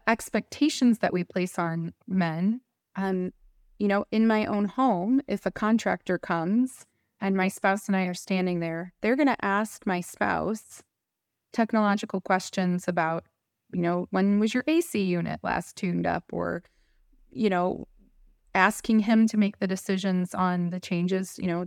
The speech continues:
to the floor plan, or, like, all of these things that, all of these pressures and changes and things that we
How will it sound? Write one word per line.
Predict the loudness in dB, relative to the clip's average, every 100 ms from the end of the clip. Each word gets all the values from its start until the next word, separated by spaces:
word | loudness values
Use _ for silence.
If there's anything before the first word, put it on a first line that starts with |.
| -6
to | -2
the | 0 0
floor | 0 2
plan, | 2 2 2 0
or, | 0
like, | 0 0
all | 2 2
of | 2
these | -2
things | -2 0 0 0
that, | -4 -4 _ _ 0
all | 4
of | 4
these | 4 0
pressures | 0 -2 2 0 0
and | 0 -2 -4
changes | -4 0 2 4 2 0 -2
and | -4 -2
things | 0 0
that | -2
we | -2 0 0